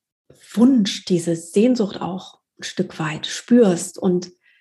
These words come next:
damit deine Sensitivität noch ein bisschen mehr verfeinern möchtest,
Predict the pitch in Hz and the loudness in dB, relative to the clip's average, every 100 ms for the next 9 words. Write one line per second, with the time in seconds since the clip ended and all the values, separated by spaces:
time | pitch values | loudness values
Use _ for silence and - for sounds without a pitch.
0 | _ _ _ _ _ _ _ 160 160 196 | _ _ _ _ _ _ _ 0 4 4
1 | 196 - 185 180 175 190 196 196 - 185 | 2 -2 0 0 2 2 2 0 -4 -6
2 | 185 - 190 190 196 196 190 190 - 190 | -6 -2 -4 -2 -4 -2 -2 -2 -2 0
3 | 185 175 180 - - 196 220 254 247 196 | 2 0 -2 -8 -10 -6 0 2 4 4
4 | 175 175 - - - _ | 2 -2 -8 -14 -14 _